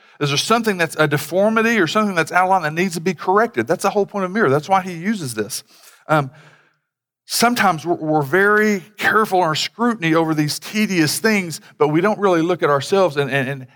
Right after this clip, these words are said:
he, James is saying, "And you know what you do when you do see them, like, someone brings them up, we quickly go away and we forget what we just saw, and we don't apply or change anything."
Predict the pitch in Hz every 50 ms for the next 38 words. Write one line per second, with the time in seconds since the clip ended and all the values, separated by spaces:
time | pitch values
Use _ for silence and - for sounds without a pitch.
0 | _ - 131 160 175 160 - - - - 170 196 202 180 - 180 160 147 135 -
1 | - - 151 156 185 208 196 180 180 156 165 196 214 220 202 202 175 165 165 160
2 | 156 131 123 143 170 202 214 - - 214 214 208 233 233 240 240 247 - _ _
3 | - - 139 135 - - _ _ _ _ _ - - 180 180 185 175 160 147 170
4 | 185 202 180 156 170 151 160 196 226 - - _ _ _ _ _ _ _ _ _
5 | - 131 135 127 - - - 165 170 165 - - 135 131 127 123 117 117 - -
6 | _ _ _ - 143 135 131 127 135 131 127 131 127 127 - 123 123 120 117 110
7 | - - 123 120 110 107 139 156 156 113 107 - - - - - _ _ _ _
8 | - - 127 120 120 117 113 127 123 - - 147 143 131 120 - - _ _ _
9 | _ - 120 120 117 110 110 131 135 139 135 - _ _ _ _ _ _ _ -
10 | 117 113 - - - 135 131 123 113 104 104 107 104 107 101 - - - 131 120
11 | 110 98 98 92 - - 90 92 -